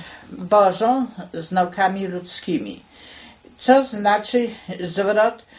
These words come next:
„Winem zapalczywości swego nierządu napoił wszystkie narody”? Oczywiście Babilon. To znaczy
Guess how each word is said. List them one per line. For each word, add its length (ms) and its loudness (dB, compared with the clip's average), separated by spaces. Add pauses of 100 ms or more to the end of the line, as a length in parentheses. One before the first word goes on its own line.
(220)
„Winem 460 2
zapalczywości 1000 -2
swego 420 0
nierządu 640 0
napoił 580 -2
wszystkie 560 -4
narody”? 600 0
Oczywiście 640 -4
Babilon. 600 -2 (500)
To 160 2
znaczy 600 0